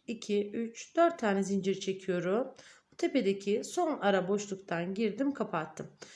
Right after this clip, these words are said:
Bir, iki, üç, dört zincir çektim.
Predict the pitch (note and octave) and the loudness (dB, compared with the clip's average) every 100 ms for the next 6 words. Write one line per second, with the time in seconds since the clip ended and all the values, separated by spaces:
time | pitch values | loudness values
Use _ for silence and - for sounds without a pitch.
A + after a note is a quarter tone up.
0 | - _ E4 D#4 D4 - A#3+ A#3 A#3 A3+ | -20 _ 4 4 0 -8 -10 -6 -2 -2
1 | - A#3 A3+ - - B3+ B3 - G3+ F3+ | -2 -4 -4 -10 2 2 2 0 0 2
2 | F#3 - F#3 - F#3+ G3 | -2 -4 -4 -2 0 0